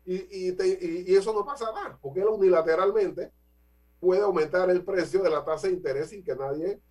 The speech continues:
le tome. El banco puede cambiar la tasa de corte, que ahora es una práctica, el día de corte, te lo cambia del veintinueve, luego del veintiocho, luego del veintisiete, luego del veinticuatro, para sorprenderte, que pagues tarde y meterte cincuenta dólares de castigo. Y eso, eso no debería poder hacerse.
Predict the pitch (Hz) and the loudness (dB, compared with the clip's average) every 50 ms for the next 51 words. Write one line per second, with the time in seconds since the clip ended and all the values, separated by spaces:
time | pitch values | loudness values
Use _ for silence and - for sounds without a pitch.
0 | _ _ _ _ - 135 139 135 - 226 220 - - 151 151 156 147 143 147 170 | _ _ _ _ -2 -2 0 2 2 2 2 0 -2 -4 -4 -4 -4 -2 -2 0
1 | 202 226 233 208 - 196 196 190 180 190 220 220 - - 165 160 160 165 180 190 | 0 0 0 0 -2 -4 -2 0 2 2 4 2 2 2 0 0 2 4 4 4
2 | 202 190 190 170 - - 180 180 - 214 190 - - 214 196 180 - 127 - - | 4 2 0 -2 -2 -4 -4 -4 -2 -4 -6 -2 0 0 0 0 0 -2 -2 -2
3 | 127 - 156 156 151 160 160 151 139 - 170 185 - - 120 - - 127 - - | 0 0 0 0 -2 -4 -6 -4 -2 0 -2 -2 -2 -4 -8 -8 -6 -8 -8 -10
4 | _ _ _ _ _ _ _ _ _ - 117 120 123 139 160 165 170 160 156 - | _ _ _ _ _ _ _ _ _ -6 -6 -4 -2 0 2 4 4 4 4 4
5 | 202 170 143 - 120 123 - - _ _ - 117 117 123 120 - - - 156 165 | 4 2 2 0 -2 -6 -8 -12 _ _ -6 -4 -4 -4 -6 -4 -4 -2 -2 0
6 | 180 190 180 156 151 151 143 139 135 143 139 139 156 175 185 196 175 165 165 175 | 2 2 2 4 4 2 0 0 -4 -10 -8 -2 0 2 2 4 4 4 2 2
7 | 180 165 151 147 139 135 - - 165 180 180 - - 170 160 170 175 175 165 147 | 2 0 0 -2 -4 -6 -8 -4 -2 -2 -2 0 0 2 4 4 4 4 4 2
8 | 143 139 139 131 - - 185 185 185 180 170 170 180 180 170 156 151 135 135 - | -2 -4 -8 -10 0 2 2 2 2 2 2 2 2 2 2 0 -4 -6 -10 -6
9 | - 160 165 180 196 190 170 160 147 135 - 160 147 135 - 233 233 233 180 208 | -4 -4 -2 -2 -4 -2 -2 -2 -2 -2 -2 -4 -6 -4 -2 0 0 2 6 6
10 | 240 208 - 220 226 214 160 151 - 170 180 208 185 180 - 208 202 202 226 240 | 6 6 4 0 -4 -4 -6 -6 -6 -4 -4 -4 -6 -4 -4 -4 -4 -4 -6 -8
11 | 226 185 160 - 160 165 202 185 175 160 147 139 160 160 165 190 180 165 165 180 | -6 -4 -4 -2 -2 -4 -4 -4 -6 -6 -4 -2 -2 -2 0 0 0 0 0 0
12 | 185 - 156 - - - - - - - 165 139 160 - - _ _ _ _ _ | 2 2 2 0 0 -2 -10 -16 -12 -10 -10 -10 -10 -14 -16 _ _ _ _ _
13 | - 160 175 170 226 220 - - - 160 - 190 180 180 196 214 202 180 156 160 | -4 -4 0 0 0 0 0 -4 -10 -6 -4 0 2 4 4 4 4 2 2 0
14 | 180 202 214 208 208 - - 139 147 170 202 202 175 - - - 233 220 180 - | 2 4 2 2 2 0 -4 -2 -2 0 0 -2 -6 -6 -2 0 0 0 0 -2
15 | - - - - | -6 -12 -18 -20